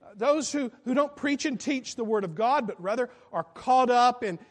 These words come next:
in some theological fad of the day, or, or maybe they have been profoundly influenced by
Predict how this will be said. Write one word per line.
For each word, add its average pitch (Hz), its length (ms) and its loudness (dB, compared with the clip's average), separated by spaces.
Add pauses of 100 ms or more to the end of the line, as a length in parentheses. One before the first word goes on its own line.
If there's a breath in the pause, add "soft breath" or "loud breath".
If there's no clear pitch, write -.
in 185 160 -10
some 190 240 -2
theological 175 640 -4
fad 220 500 0
of 165 80 -6
the 165 80 -8
day, 202 480 -2
or, 156 180 -6 (340 soft breath)
or 156 120 -14
maybe 196 280 -6
they 196 160 -2
have 185 140 -10
been 165 180 -10
profoundly 165 840 -12
influenced 190 800 -12
by 135 260 -10